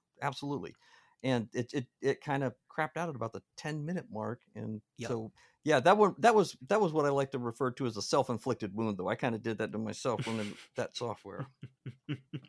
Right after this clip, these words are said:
Speaker 2: It's all good. And then, you know, we're doing the other thing. And then even so, there's been a few selective cuts because, like, we,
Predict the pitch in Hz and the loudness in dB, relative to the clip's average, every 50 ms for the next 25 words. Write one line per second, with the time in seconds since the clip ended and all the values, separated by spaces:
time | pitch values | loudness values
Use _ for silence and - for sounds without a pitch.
0 | - - - - - - 160 151 - 165 143 131 104 107 113 110 110 - - - | -18 -18 -18 -16 -8 -4 -2 2 4 4 4 4 2 0 0 -2 -2 -2 0 2
1 | 147 156 170 170 165 165 160 156 156 151 156 143 143 131 156 160 156 151 143 135 | 4 4 6 4 4 4 4 4 6 4 4 4 2 2 2 2 2 0 0 0
2 | 143 147 147 135 - 147 139 143 135 135 135 131 - 143 139 135 147 143 127 - | 2 2 2 2 2 0 2 2 2 0 0 -2 -4 -8 -6 -2 -2 0 0 2
3 | - 151 156 151 139 127 - - 147 135 120 - - - 147 139 135 143 143 - | 2 4 4 6 6 4 4 2 0 -2 -2 -4 -4 -2 2 2 4 2 2 0
4 | - - - 127 135 131 127 - - 117 - - - - 156 - - - - 131 | 0 0 2 2 2 0 -2 -2 -4 -4 -4 -4 -4 -4 -4 -2 -4 -4 -2 -2
5 | 120 135 123 113 135 127 123 113 - - - - - - - _ - 127 131 139 | 0 0 0 2 2 0 0 0 -4 -14 -20 -20 -20 -20 -20 _ -6 -2 0 2
6 | 139 139 131 - | 2 0 0 -4